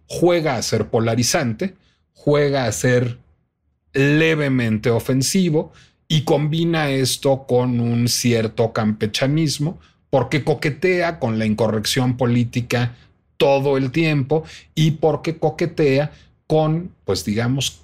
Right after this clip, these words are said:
casi el insulto a la persona a la que tiene enfrente todo el tiempo, por lo que he podido ver en sus videos de YouTube.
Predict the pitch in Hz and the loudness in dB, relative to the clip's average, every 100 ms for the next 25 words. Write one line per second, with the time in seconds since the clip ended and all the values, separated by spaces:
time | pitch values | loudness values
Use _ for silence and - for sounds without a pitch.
0 | - 185 180 190 - - 151 131 110 107 | -8 -4 -2 -2 -2 -2 0 2 2 2
1 | 110 104 - 175 165 156 113 95 87 92 | 2 0 0 2 0 0 -2 -2 -4 -4
2 | 95 117 107 104 87 80 87 98 101 104 | -4 -2 0 0 -4 -8 -6 -2 -2 -2
3 | 110 101 92 110 - 92 101 117 131 110 | -2 -4 -2 -4 -2 0 2 2 0 0
4 | 123 131 - _ - 160 165 156 120 107 | -2 -6 -12 _ 0 2 2 0 0 -2
5 | 120 110 101 104 104 92 - - _ _ | 0 0 2 2 0 0 -4 -12 _ _
6 | - 107 107 107 - 101 - 87 85 82 | -4 0 0 -2 -4 -6 -4 -4 -4 -4
7 | 87 - 104 104 165 - 269 | -6 -8 -2 0 0 0 -4